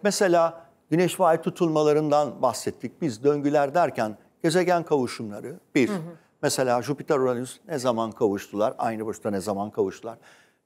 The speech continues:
Speaker 1: Biraz sonra bahsedeceğimiz Mars ve Satürn Balık burcunda kavuşacak. Bu ne zaman oldu? Bizim yerel seçimlerle ilgili de bir bağlantısı var. Onu da özellikle söyleyeceğim. Bir diğeri, e, baktığımız zaman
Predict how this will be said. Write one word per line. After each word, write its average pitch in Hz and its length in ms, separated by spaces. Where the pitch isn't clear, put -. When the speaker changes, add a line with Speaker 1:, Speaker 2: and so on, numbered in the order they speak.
Speaker 1:
Biraz 165 240
sonra 160 300
bahsedeceğimiz 143 760
Mars 151 380
ve 143 80
Satürn 139 460
Balık 131 280
burcunda 131 360
kavuşacak. 117 560
Bu 143 100
ne 139 120
zaman 120 300
oldu? 107 440
Bizim 127 260
yerel 131 380
seçimlerle 127 800
ilgili 117 380
de 101 300
bir 101 200
bağlantısı 104 560
var. 95 100
Onu 95 240
da 104 60
özellikle 92 520
söyleyeceğim. 98 600
Bir 160 220
diğeri, 165 480
e, 120 280
baktığımız 196 480
zaman 127 360